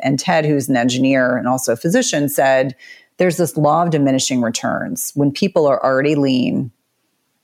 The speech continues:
and they want to fast for really long periods of time." And, and I thought to myself, you know, that really makes sense. So I think if someone is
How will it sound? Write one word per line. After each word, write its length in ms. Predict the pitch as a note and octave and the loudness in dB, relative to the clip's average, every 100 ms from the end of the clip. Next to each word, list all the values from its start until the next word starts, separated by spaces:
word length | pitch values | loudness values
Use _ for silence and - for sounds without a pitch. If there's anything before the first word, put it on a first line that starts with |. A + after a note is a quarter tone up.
| _ | _
and 120 | C3+ | 0
they 60 | B2+ | 0
want 240 | B2 B2 | 2 0
to 60 | B2 | -2
fast 320 | - G#2+ - | -2 -4 -4
for 80 | C#3 | -6
really 340 | B2 D3 C#3 | -2 0 2
long 280 | C3+ B2 B2 | 2 0 -2
periods 420 | B2 C3 A#2 A#2 | -2 0 2 0
of 100 | A2 | -4
time." 400 | - G#3 G3+ C3 | -4 0 0 2
And, 100 | C3+ | 0
and 160 | C3+ C#3 | 0 0
I 80 | D3+ | -2
thought 200 | E3+ F3 | -2 -2
to 80 | E3+ | -2
myself, 280 | D#3 D3+ | 0 -2
you 100 | C#3+ | 0
know, 40 | D3 | 0
that 160 | C#3 | 0
really 220 | C#3+ D#3+ F3 | 0 0 2
makes 280 | C#3 B2+ | 0 -2
sense. 400 | - C3 A#2+ A2 | -4 -4 -4 -6
So 440 | - D#3+ D3 C#3+ C#3 - - - - | -2 2 2 2 -2 -12 -20 -6 -2
I 100 | E3+ | 0
think 200 | A3+ A3+ | 0 0
if 80 | |
someone 560 | F3 - D#3+ D#3 D3 D3 | -4 -2 0 2 2 2
is 760 | D3 C3+ C#3 C#3 C#3 C3+ C3 | 0 2 4 4 2 0 -6